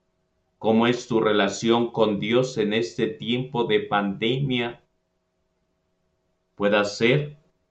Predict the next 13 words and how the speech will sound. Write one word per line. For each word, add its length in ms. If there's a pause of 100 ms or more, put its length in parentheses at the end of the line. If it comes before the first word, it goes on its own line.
(380)
que 160
uno 540
se 180
acuerde 480
de 160
Dios 640
al 540 (260)
despertar, 1300 (540)
al 440
anochecer, 1120
antes 540
de 100
dormir. 640